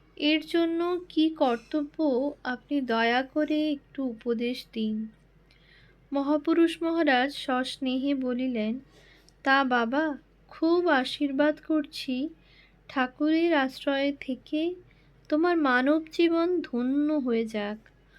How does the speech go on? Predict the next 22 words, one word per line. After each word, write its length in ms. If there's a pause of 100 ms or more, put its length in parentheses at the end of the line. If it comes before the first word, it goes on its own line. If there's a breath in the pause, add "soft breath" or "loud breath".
(320 soft breath)
মনের 380
বিকারের 640 (100)
কথা 480
যা 340
বলছো, 800 (540 loud breath)
ওসব 400 (100)
দিকে 540
বেশি 560
নজর 540
দিও 360
না। 340 (600 soft breath)
জানো 340 (100)
তো, 280 (420)
ঠাকুর 540
হলেন 500
পবিত্রতার 1000
জ্বলন্ত 640
বিগ্রহ। 800 (720 soft breath)
তার 240
শ্রীমূর্তি 960
ভাবনা 520
করলে 580